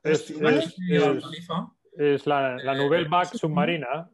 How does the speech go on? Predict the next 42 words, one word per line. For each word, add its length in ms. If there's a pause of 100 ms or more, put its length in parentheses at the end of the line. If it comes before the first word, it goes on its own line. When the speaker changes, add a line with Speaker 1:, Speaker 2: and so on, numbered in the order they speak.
Speaker 2:
Eso 200
es 100
algo 160
que 80
se 100
lo 220
tenía 240
reservado 680
a, 220
al 120
que 200
siempre 340
nos 140
está 140
hablando 400
de 360
cámara 300
en 100
mano, 960
exteriores, 800
realismo, 580
tal. 280
Pues 160
mira. 260 (460)
Speaker 3:
Yo 300
de 80
cámara 260
en 80
mano 300
no 120
hablo 160
nunca. 380 (800)
Pero 140
bueno. 280 (880)
Speaker 2:
Hombre, 320 (800)
cuando 200
sales 260
al 140
exterior 420
para 140
grabar 300
fuera, 340